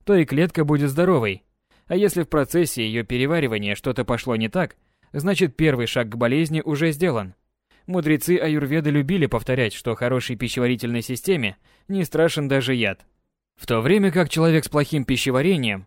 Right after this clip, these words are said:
может отравиться чем угодно, хоть нектаром.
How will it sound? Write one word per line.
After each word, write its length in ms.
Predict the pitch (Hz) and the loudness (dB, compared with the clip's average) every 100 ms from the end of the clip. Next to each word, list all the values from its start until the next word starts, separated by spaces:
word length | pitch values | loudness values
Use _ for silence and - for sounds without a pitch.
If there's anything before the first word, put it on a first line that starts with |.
| _ | _
может 340 | 175 185 180 | -4 -2 -2
отравиться 480 | 170 147 135 151 - | -2 0 0 0 -2
чем 240 | 135 151 170 | 0 0 2
угодно, 480 | 175 156 107 95 - _ _ | 2 2 0 -8 -12 _ _
хоть 260 | - 196 196 | 0 2 2
нектаром. 540 | 208 - 120 104 | 0 2 2 0